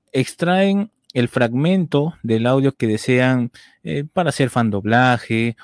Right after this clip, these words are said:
o si desean, o si quieren realmente el, el efecto de sonido que aparece en esa escena,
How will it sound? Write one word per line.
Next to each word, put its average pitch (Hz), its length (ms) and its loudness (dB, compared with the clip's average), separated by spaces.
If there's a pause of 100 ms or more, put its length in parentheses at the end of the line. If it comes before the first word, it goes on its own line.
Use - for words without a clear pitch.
(120)
o 123 220 0
si 123 180 -4
desean, 117 460 -2
o 110 100 -6
si 104 140 -8
quieren 131 460 0
realmente 117 420 0
el, 110 200 -2
el 104 260 0
efecto 123 280 -2
de 123 80 4
sonido 120 320 2
que 120 80 0
aparece 120 360 -2
en 123 120 -4
esa 123 180 -6
escena, 131 440 -4